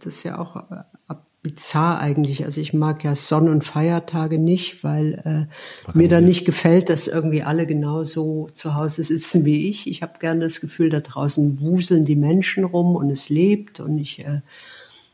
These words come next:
Speaker 1: hätte irrsinnig gern, äh, in der richtigen Stadt eine Wohnung. Also als es noch richtige Städte gab.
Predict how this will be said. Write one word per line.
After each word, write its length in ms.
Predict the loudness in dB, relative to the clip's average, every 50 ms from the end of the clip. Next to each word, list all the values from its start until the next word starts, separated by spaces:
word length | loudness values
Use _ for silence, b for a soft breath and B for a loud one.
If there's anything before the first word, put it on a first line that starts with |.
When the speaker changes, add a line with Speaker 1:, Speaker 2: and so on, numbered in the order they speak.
| _ _ _ _ _ _ _
Speaker 1:
hätte 240 | -8 -6 -4 -2 -2 -2 0 2
irrsinnig 640 | 2 4 6 4 4 4 2 2 2 2 0 -2 -4
gern, 340 | -4 -2 0 0 0 0 -2
äh, 360 | -2 -4 -6 -6 -6 -6 -8 -10 b b b b b b b b _ _ _ _ _ _ _ _ _ _ -20 -20 -20 -20 -20 -20 _ _ _
in 120 | 0 2 2
der 140 | 4 4
richtigen 420 | 4 4 4 4 2 4 4 4 4
Stadt 380 | 4 2 0 -2 -2 0 0
eine 160 | 0 0 0 0
Wohnung. 480 | -2 -4 -4 -4 -4 -6 -6 -8 -12 _ -12
Also 200 | -8 -8 -6 -4
als 160 | -4 -4 -4 -2
es 140 | -2 0 0
noch 160 | 0 2 2
richtige 360 | 0 0 0 -2 -4 -4 -2
Städte 380 | -4 -2 0 0 0 0 -2 -4
gab. 400 | -4 -6 -8 -8 -8 -10 -14